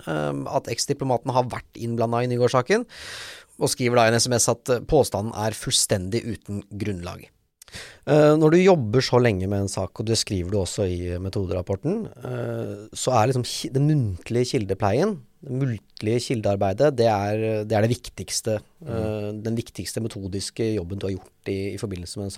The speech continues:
Speaker 1: saken her.
Speaker 2: Mm.
Speaker 1: Hvordan klarer du å opprettholde et skille mellom venn og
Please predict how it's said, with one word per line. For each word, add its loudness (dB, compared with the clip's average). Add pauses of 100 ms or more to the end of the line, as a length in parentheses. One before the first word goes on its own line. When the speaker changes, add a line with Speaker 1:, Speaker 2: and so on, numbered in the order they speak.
Speaker 1:
saken -10
her. -4 (220)
Speaker 2:
Mm. -10 (600)
Speaker 1:
Hvordan 0 (200)
klarer -4
du 0
å 2
opprettholde 2
et -6
skille 2 (240)
mellom 0
venn 4 (480)
og 0